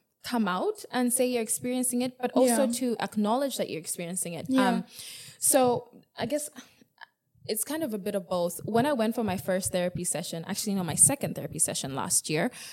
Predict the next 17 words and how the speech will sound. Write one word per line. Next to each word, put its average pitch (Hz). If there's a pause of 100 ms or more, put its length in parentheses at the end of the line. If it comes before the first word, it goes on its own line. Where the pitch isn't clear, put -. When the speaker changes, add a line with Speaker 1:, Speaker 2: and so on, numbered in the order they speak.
(220)
Speaker 1:
um, 165
'cause 190
I'd 165
done 165
therapy 160
in 151
twenty 165
fifteen, 170 (380)
um, 180
before 185
I 165
left 165 (120)
home. 185 (600)
So 208
twenty 262 (300)
twenty, 190 (320)
I 180